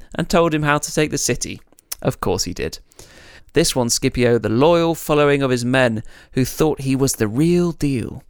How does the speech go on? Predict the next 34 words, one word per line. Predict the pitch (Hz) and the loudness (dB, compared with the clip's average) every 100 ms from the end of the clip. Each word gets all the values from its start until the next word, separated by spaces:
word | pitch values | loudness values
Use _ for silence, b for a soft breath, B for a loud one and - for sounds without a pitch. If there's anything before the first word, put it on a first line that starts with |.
| B B B | B B B
Scipio | - - 202 151 135 131 | -4 0 0 4 4 4
also | 147 139 127 | 2 2 2
spared | - - 120 117 | 2 2 4 2
New | 117 117 | 0 -4
Carthage, | - 123 127 87 82 - | 0 0 0 -2 -8 -4
winning | 110 110 | -4 -2
lots | 110 - - | 0 -2 -4
of | 107 | -4
new | 113 113 | -2 -2
recruits | - 175 190 - - | -2 -2 -2 -2 -6
and | 117 113 | -6 -2
gaining | 110 107 101 | -2 -2 -4
lots | 113 - - | -4 -6 -6
of | |
money, | 104 120 110 - - B B B B - | -6 -4 -6 -10 -16 B B B B -2
not | 147 110 | 0 0
least | 139 208 139 - | -2 -2 -4 -6
from | - 123 | -6 -6
some | - 113 | -4 0
local | 123 196 170 | 0 0 -6
Spanish | - 160 147 - | -6 -2 -2 -2
tribes | - 139 117 - B B | -2 -2 -2 -8 B B
who | - | -4
were | 233 | -2
fed | - - - 233 | -2 -2 0 0
up | 147 | 0
of | 110 - | -4 -6
Carthage's | - 131 127 - 107 | -2 0 -2 -6 -8
presence. | - 113 - - - - - - _ - _ _ _ - - B B - | -2 -2 -4 -10 -16 -18 -20 -20 _ -20 _ _ _ -16 -14 B B -2
In | 147 | -2
fact, | - 95 - - - B | -2 -8 -8 -14 -18 B
some | - - 147 | -4 0 0
Spanish | 165 120 113 110 | 0 -2 -2 -4
tribes | - 107 107 - | -4 -2 -4 -6